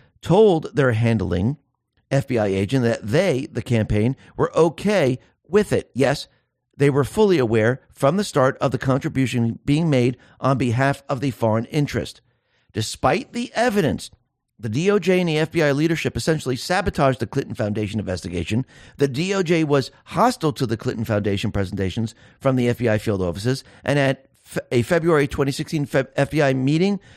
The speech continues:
to discuss the Clinton Foundation investigation, Assistant Director McCabe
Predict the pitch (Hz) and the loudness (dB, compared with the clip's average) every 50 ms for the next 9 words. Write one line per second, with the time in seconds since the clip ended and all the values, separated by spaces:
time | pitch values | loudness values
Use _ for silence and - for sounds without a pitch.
0 | - - - 147 110 135 127 - - - 156 147 - - 139 139 - 151 151 - | -10 -2 -2 0 0 0 -2 -2 0 0 0 0 0 -2 -4 -4 -2 -4 -4 -4
1 | 151 - 151 131 135 139 139 139 135 147 127 120 131 127 - 131 120 151 160 147 | -2 0 0 2 2 2 0 0 0 -2 0 0 0 -2 -2 -4 -2 -2 -2 0
2 | - 208 202 190 - - - _ - 131 - - 185 160 190 185 175 156 156 147 | 0 -2 -2 -2 -4 -10 -12 _ -4 -4 -2 -2 -2 -2 0 -2 -2 0 2 0
3 | 151 - 147 127 135 - - 220 220 214 190 170 | 0 2 0 0 -2 -2 0 -2 2 2 2 0